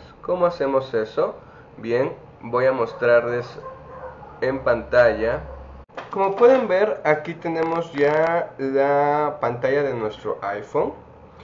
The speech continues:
y vamos a mostrar en este momento cómo activar el servicio de iCloud.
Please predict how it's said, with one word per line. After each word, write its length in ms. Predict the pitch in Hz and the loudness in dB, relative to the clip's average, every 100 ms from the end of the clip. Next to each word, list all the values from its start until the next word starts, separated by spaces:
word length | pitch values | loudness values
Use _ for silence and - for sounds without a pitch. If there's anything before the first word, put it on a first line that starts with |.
| - - | -20 -10
y 240 | 143 156 156 | -6 -4 -2
vamos 640 | 127 123 135 135 135 - | 2 2 4 2 2 -2
a 520 | 113 120 127 135 139 135 | -2 2 2 2 2 -2
mostrar 460 | 120 113 - 127 127 | -2 -2 -2 0 0
en 80 | |
este 200 | 120 120 127 | -2 -2 -2
momento 480 | 117 113 120 127 | 0 -2 -4 -4
cómo 200 | 123 120 | -2 -2
activar 340 | 120 120 107 107 | -2 -2 -2 -2
el 60 | |
servicio 480 | 110 101 92 90 101 | -4 -8 -12 -12 -10
de 60 | 90 | -8
iCloud. 460 | 78 - - - | -10 -12 -14 -16